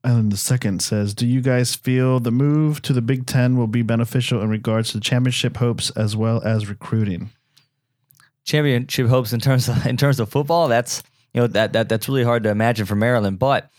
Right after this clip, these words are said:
Speaker 2: you know, I, I, I really hope so. Obviously, that has to be the end goal. Um, you know, you can't just settle for mediocrity. Yes, you know, we, we want to win the championship, and, and, and I think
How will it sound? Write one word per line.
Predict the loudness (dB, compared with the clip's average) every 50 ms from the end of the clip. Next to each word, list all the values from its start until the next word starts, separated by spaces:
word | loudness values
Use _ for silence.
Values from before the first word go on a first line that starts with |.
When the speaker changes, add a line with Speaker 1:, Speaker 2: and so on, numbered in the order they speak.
| _ _ _ _ -4
Speaker 2:
you | -2
know, | 0 2
I, | 2 2 0 0 0 -2 -4 -8 _ _ _ _ -8 -6 -2
I, | 0 -2 0 0
I | 0 0
really | 0 0 0 0 0 0
hope | 0 0 0 -2 -2
so. | -2 0 0 0 0 0 0
Obviously, | 0 0 0 0 0 2
that | 2 2
has | 2 2 0 0 0
to | 0
be | 0 0
the | 0 2 0
end | 0 0 0
goal. | 0 0 0 2 0 0 -2 -4 -8 _ -6 -2
Um, | 0 0 2 2 2 0 0 -2 -4 -6 -6 -4
you | -2 0
know, | 0 0
you | 0 -2
can't | 0 0 0 0 0 0
just | -2 0 0
settle | 2 0 0
for | 0 0 0
mediocrity. | 0 0 2 2 2 2 2 0 -2 -2 0 0 0
Yes, | 2 2 2 2 2 0 -2 -2 -4 -6 -10 _ -20 -20 -20 -12 _ -2
you | -2
know, | 0
we, | 0 0 0
we | 0 0 -2 0
want | 0 -2 0 0 2 2 2 0 -2 -6 _ -4
to | -2 0
win | 2 2 2
the | 0 0
championship, | 0 0 0 0 0 0 0 0 0 0 0 0 2 0
and, | 0 0 0 -2 -2 -2
and, | -2 -2 -2 -4 -6 -8 -8 _
and | -2 -2 -2 -2 -4 -2
I | -2 -2 -2
think | -2 0 0 0 0 0 -2 -8